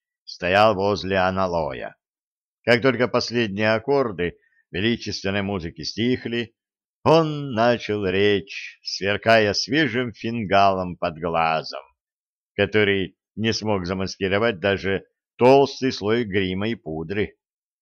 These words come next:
Причём речь свою он толкал на чистейшем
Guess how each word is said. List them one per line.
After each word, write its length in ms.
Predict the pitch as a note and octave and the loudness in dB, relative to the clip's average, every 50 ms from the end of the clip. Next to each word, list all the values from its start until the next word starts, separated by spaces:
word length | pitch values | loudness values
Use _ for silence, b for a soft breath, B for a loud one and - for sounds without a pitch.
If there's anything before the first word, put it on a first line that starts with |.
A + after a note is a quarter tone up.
| _ _ _ _ _ _ _ _ _ | _ _ _ _ _ _ _ _ _
Причём 460 | - C#3 D3+ C#3 - D3+ D3+ C#3+ C#3+ | 2 2 2 2 4 4 4 6 6
речь 360 | C#3+ D3+ F3 G#3 G3+ G3+ - | 6 6 6 4 4 2 -6
свою 440 | - - - B2+ B2+ A#2+ G#2 F#2+ F#2+ | -8 -4 -2 0 0 0 0 0 0
он 300 | G2+ G2 F2 D#2 C2+ - _ _ | 0 0 -2 -4 -8 -12 _ _
толкал 540 | - G#2 G#2+ G#2+ - F2 D2+ C#2+ C#2+ - _ _ _ _ _ _ _ _ _ _ | 0 2 2 2 2 -2 -4 -4 -6 -12 _ _ _ _ _ _ _ _ _ _
на 200 | F2+ B2 E3 F3 | -2 0 0 0
чистейшем 1080 | E3+ - - - E3+ E3+ - - - - - - B2 G2+ F2+ E2 - - D#2+ D#2 C#2 | -2 -6 -10 -8 -8 -8 -8 -8 -12 -10 0 0 2 2 0 -2 -6 -10 -10 -12 -12